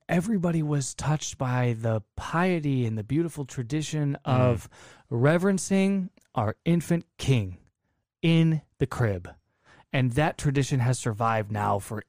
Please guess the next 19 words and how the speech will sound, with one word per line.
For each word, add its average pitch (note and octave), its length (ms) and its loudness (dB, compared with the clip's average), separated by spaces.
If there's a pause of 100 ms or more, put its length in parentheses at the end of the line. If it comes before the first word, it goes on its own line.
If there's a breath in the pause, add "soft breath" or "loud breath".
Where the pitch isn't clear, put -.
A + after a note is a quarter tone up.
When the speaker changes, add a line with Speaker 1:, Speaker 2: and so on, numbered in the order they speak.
(120)
Speaker 1:
eight D#3 300 -2
hundred C#3 480 0
years. A2+ 960 -2 (680)
Speaker 2:
That's F#2+ 160 -18
amazing. F2 380 -6 (320)
Speaker 1:
And D#3 220 2
can D3 220 2
be C#3+ 140 4
brought D3 400 2
into D#3 280 2
your D#3 460 4
house. C#3 600 -2 (280 loud breath)
So, D3 200 4
uh, C#3+ 140 2
as E3 280 2
we F3+ 140 6
speak - 380 0
right D#3 200 2
now, A#2 360 2